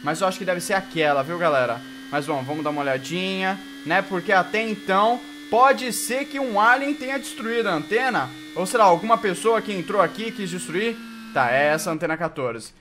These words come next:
Beleza. Todas as antenas, galera, tem um controle aqui embaixo, aonde a gente desliga a antena. Então a gente desliga aqui só por uns cinco segundinhos. Pera, tem algo ali? Eu,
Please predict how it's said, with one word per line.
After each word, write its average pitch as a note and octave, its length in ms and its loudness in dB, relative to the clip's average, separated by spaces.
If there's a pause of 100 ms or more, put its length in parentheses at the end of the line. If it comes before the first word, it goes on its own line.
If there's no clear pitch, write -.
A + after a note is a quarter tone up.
(160)
Beleza. A#2 680 -4 (200)
Todas C4 320 6
as A3+ 140 -2
antenas, A3 480 2
galera, E3 320 2
tem G#3+ 180 -8
um C4+ 200 -6
controle G#3 440 -2
aqui G3 200 -2
embaixo, F#3+ 600 2 (220)
aonde G3 320 6
a G3 60 4
gente F#3 280 -4
desliga A#3 760 0
a A#3 60 4
antena. F#3 600 4 (200)
Então D3 120 -4
a C#3+ 60 -2
gente C#3 160 -6
desliga C#3+ 600 -4
aqui D3 280 -6
só D3 160 -4
por D#3 220 -4
uns B2+ 320 -8 (300)
cinco - 280 -8
segundinhos. D#3+ 720 -8 (340)
Pera, C#3+ 200 -4
tem D3 160 -6
algo D3 180 -2
ali? F3+ 320 -6 (1200)
Eu, F3+ 160 -2